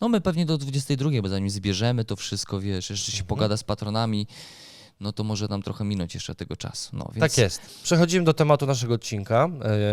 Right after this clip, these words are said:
Speaker 2: w co było grane? E, powiemy, co było grane na Pyrkonie.
Speaker 1: Tak, ale zanim przejdziemy do, Marcinie, co, co było grane na Pyrkonie, e, pamiętaj, że masz taki przycisk, możesz wyciszyć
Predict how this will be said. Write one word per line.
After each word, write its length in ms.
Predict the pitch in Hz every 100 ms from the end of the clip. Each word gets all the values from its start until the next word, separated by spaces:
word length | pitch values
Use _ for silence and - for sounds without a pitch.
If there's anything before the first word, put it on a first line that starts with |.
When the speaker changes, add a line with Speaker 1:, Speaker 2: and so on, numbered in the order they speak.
| 104 104
Speaker 2:
w 80 | -
co 140 | 170
było 240 | 170 151 127
grane? 480 | 117 135 165 226 277 _ _ _ _ _ -
E, 220 | - 120
powiemy, 320 | 113 131 185
co 140 | - 165
było 160 | 151
grane 220 | 131 143
na 120 | 147 151
Pyrkonie. 500 | - - 131 87 76 _ - - -
Speaker 1:
Tak, 240 | - 131 98
ale 180 | 139 160
zanim 380 | 104 135 214
przejdziemy 340 | 220 190 196 185
do, 240 | 151 -
Marcinie, 480 | 131 147 165 190 170
co, 200 | 156 165
co 140 | 110
było 160 | 160 165
grane 240 | 147 170
na 120 | 160 147
Pyrkonie, 640 | 135 131 208 131 110 135 127
e, 140 | 107
pamiętaj, 300 | 131 180 202
że 60 | 135
masz 120 | 117
taki 240 | 117 -
przycisk, 420 | - - - 117
możesz 240 | 113 110 110
wyciszyć 560 | 110 - 185 107 -